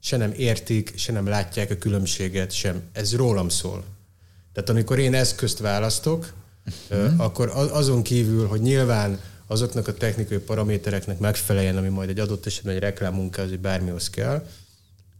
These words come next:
Speaker 1: a lényeg az, hogy én jól érezzem magamat avval az eszközzel, és mint alkotó azt érezzem, hogy köztem és az eszköz között megvan a kémia. Ez nagyon fontos. Gépnél is, tehát az én nagymamám,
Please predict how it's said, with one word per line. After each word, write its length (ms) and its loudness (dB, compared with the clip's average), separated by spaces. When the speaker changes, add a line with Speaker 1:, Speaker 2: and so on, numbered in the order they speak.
Speaker 1:
a 60 -6
lényeg 260 4
az, 100 2
hogy 160 -2
én 220 4
jól 260 4
érezzem 400 2
magamat 380 0
avval 180 -2
az 120 -2
eszközzel, 680 -2
és 180 -2
mint 160 0
alkotó 840 2
azt 260 0
érezzem, 300 2
hogy 120 0
köztem 340 0
és 100 0
az 100 -4
eszköz 380 -2
között 240 -4
megvan 340 0
a 80 -2
kémia. 520 -6
Ez 60 -6
nagyon 260 4
fontos. 300 -4
Gépnél 460 4
is, 140 -2
tehát 160 -2
az 60 2
én 80 4
nagymamám, 600 2